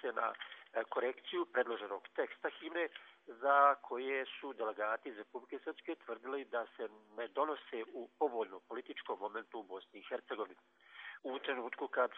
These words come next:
se nepovratno udaljavamo jedni od drugih i kad u posljednjoj godini ne možemo da dogovorimo ništa, pretenciozno je tražiti da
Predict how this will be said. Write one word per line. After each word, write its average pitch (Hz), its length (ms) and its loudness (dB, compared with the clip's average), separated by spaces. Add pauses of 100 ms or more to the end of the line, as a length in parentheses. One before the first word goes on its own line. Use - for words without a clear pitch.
se 135 80 -4 (140)
nepovratno 113 480 0
udaljavamo 107 520 6
jedni 110 340 -2
od 123 100 -4
drugih 147 400 -6
i 160 80 -6
kad 120 220 0 (140)
u - 20 -2 (120)
posljednjoj 120 420 -2
godini 135 280 0
ne 117 60 0
možemo 120 340 0
da 107 180 2 (120)
dogovorimo 117 520 -2
ništa, 113 360 4 (480)
pretenciozno 151 720 4
je 120 320 0
tražiti 120 580 4
da 117 60 4